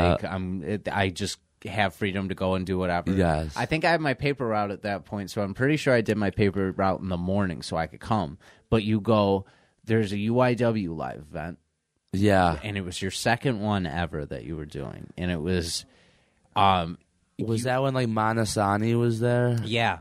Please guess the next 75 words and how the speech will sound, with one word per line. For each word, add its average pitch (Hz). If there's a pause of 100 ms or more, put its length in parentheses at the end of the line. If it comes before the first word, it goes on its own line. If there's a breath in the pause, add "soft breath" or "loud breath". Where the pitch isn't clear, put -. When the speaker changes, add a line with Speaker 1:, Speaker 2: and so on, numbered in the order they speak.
Speaker 1:
a 98
bunch 107
of 87
people 85
were 73
Speaker 2:
And, 101
Speaker 1:
there. 101
Speaker 2:
like, 95
yeah. 104
Speaker 1:
Body 107
was 101
there, 107
Speaker 2:
Body 110
was 113
Speaker 1:
and, 101
Speaker 2:
there, 110
Speaker 1:
like, 107
Speaker 2:
yeah. 90
Speaker 1:
yeah, 98
Speaker 2:
A 95
bunch 95
Speaker 1:
I 101
remember, 98
Speaker 2:
of 95 (240)
girls. 151
Speaker 1:
I 151
only 214
remember, 156
like, 120 (320 soft breath)
shades 135
of 110
people 101
because 107
Speaker 2:
Yeah, 127
Speaker 1:
I -
didn't 120
Speaker 2:
me -
Speaker 1:
really 120
Speaker 2:
too, 110
Speaker 1:
know 98
Speaker 2:
man. 90
Speaker 1:
anybody 85
Speaker 2:
Yeah. 90 (120)
Speaker 1:
back -
then. 85
Speaker 2:
'Cause 127
who 156
did 190
I 160
fucking 123
face? 98
I 92
knew 107
I 104
did 95
a 87
swan. 131
Speaker 1:
Andrew. 101
Speaker 2:
Yeah, 113
yeah. 117
So 101
Andrew, 135
yeah, 120
Speaker 1:
It -
Speaker 2:
I -
Speaker 1:
was 135
Speaker 2:
did 127
a 156
Speaker 1:
for 151
the 143
Speaker 2:
swan 127
Speaker 1:
belt, 135
Speaker 2:
taunt. 113
Speaker 1:
and 127
then 127